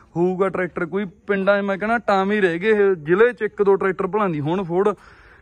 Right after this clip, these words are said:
ਕਿਉਂਕਿ ਆਪਣੀ ਖੇਤੀਬਾੜੀ ਵਾਸਤੇ ਰੱਖਿਆ ਹੋਇਆ। ਆਹ ਦੇਖੋ, ਆਹ ਕਲਰ ਇਹਦਾ ਰੀਜਨਲ ਆ, ਆਪਾਂ ਨੂੰ ਐਂ ਲੱਗੂ ਵੀ ਪੇਂਟ ਹੋਇਆ, ਪਰ ਪੇਂਟ ਨਹੀਂ ਹੋਇਆ। ਆਹ ਚੀਜ਼ਾਂ ਸਬੂਤ ਆ ਇਹਦੀਆਂ, ਆਹ ਚੀਜ਼ਾਂ ਜਿਹੜੀਆਂ ਨਾਲੋਂ ਰੰਗ ਲਿਆ ਨਾ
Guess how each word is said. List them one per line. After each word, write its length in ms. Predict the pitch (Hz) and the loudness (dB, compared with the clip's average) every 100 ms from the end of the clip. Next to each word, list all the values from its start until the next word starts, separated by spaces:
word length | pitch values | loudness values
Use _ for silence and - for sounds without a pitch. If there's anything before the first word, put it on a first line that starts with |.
| _ | _
ਕਿਉਂਕਿ 220 | 190 214 | -4 -2
ਆਪਣੀ 180 | 208 175 | -2 -4
ਖੇਤੀਬਾੜੀ 560 | - 165 170 160 160 | -4 -4 -4 -4 -4
ਵਾਸਤੇ 380 | 156 160 156 - | -2 -4 -4 -6
ਰੱਖਿਆ 300 | 180 - 156 | -8 -6 -4
ਹੋਇਆ। 200 | 139 131 | -2 -2
ਆਹ 60 | 156 | -2
ਦੇਖੋ, 320 | 156 - 135 - - - - | -2 -4 -6 -6 -18 -6 2
ਆਹ 260 | 180 190 214 | 4 4 2
ਕਲਰ 300 | 220 214 214 | 0 0 2
ਇਹਦਾ 180 | 240 | 4
ਰੀਜਨਲ 400 | 233 190 226 254 | 2 0 0 2
ਆ, 200 | 165 147 180 - - - - - | 2 0 -6 -14 -16 -14 -10 -2
ਆਪਾਂ 300 | 165 - 196 | -2 0 0
ਨੂੰ 140 | 196 | 2
ਐਂ 100 | 190 | 2
ਲੱਗੂ 240 | 190 160 190 | 2 0 -2
ਵੀ 60 | 170 | 0
ਪੇਂਟ 200 | 185 175 | 0 2
ਹੋਇਆ, 180 | 185 185 | 0 0
ਪਰ 160 | 196 | 0
ਪੇਂਟ 360 | 196 190 196 185 | -2 -2 -2 0
ਨਹੀਂ 180 | 202 180 | 0 0
ਹੋਇਆ। 280 | 151 175 196 - - - 180 | 2 0 -2 -8 -12 -2 2
ਆਹ 260 | 196 214 | 4 2
ਚੀਜ਼ਾਂ 380 | 214 220 180 220 | 0 -2 2 2
ਸਬੂਤ 400 | 190 185 196 185 | 2 0 0 2
ਆ 80 | 180 | 2
ਇਹਦੀਆਂ, 280 | 180 208 208 | 2 2 2
ਆਹ 120 | 220 | 2
ਚੀਜ਼ਾਂ 340 | 214 180 190 | 0 -2 0
ਜਿਹੜੀਆਂ 320 | 190 208 226 | 2 2 0
ਨਾਲੋਂ 280 | 208 185 185 175 165 | 2 2 2 0 0
ਰੰਗ 240 | 170 170 | 2 2
ਲਿਆ 280 | 180 175 170 | 2 2 2
ਨਾ 140 | 208 | 2